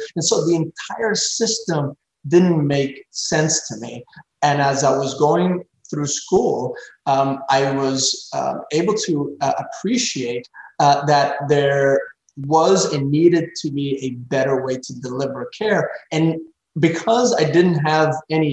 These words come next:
experience in the American healthcare system, I didn't have any bad habits,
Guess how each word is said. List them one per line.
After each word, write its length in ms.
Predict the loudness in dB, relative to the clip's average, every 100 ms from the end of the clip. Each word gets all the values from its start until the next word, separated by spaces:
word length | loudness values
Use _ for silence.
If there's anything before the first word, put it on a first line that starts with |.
| -2
experience 680 | -4 -2 4 4 4 0 -4 -8 _ _ -4
in 60 | -2 0
the 140 | 0
American 440 | 0 0 -2 -2 -4
healthcare 420 | -4 -4 -6 -12 -12
system, 300 | -10 -10 -10 -12 -16 _ -2
I 40 | 0
didn't 220 | 4 4 4
have 160 | 4 4 4
any 160 | 2 0 -6 _ 0
bad 220 | 2 2
habits, 440 | 2 0 0 -4